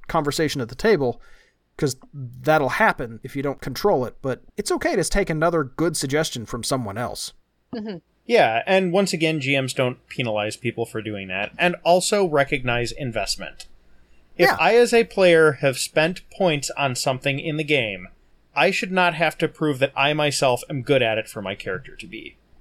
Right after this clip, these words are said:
Speaker 1: Please.
Speaker 3: Full stop.
Speaker 1: Yes.
Speaker 2: Mm-hmm.
Speaker 1: We're about to send me off on that same rant again. You
Speaker 3: Yeah,
Speaker 1: watch.
Speaker 3: <laughs> and me too. It's like, I do not need to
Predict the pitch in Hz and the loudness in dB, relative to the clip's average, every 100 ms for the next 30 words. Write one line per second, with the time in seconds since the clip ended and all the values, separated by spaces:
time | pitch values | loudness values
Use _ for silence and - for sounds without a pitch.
0 | - - - 113 135 123 - 95 78 - | -20 -20 -10 0 0 0 0 -2 -4 -10
1 | - - _ _ - - - - - 110 | -20 -20 _ _ -8 -2 -2 -2 -4 2
2 | 143 110 - 175 170 165 156 165 151 135 | 2 2 4 4 6 6 6 4 0 0
3 | 170 151 143 151 139 131 127 110 120 - | 0 2 4 4 2 2 2 2 2 2
4 | - 240 240 208 175 - 214 196 214 175 | 2 6 6 6 2 0 -2 2 2 4
5 | 120 131 - - - - 277 - 226 202 | 2 -4 -8 -20 -12 4 4 4 2 2
6 | - _ - _ 175 269 294 269 277 240 | -2 _ -20 _ 2 2 2 2 2 0
7 | 247 208 226 | -4 0 0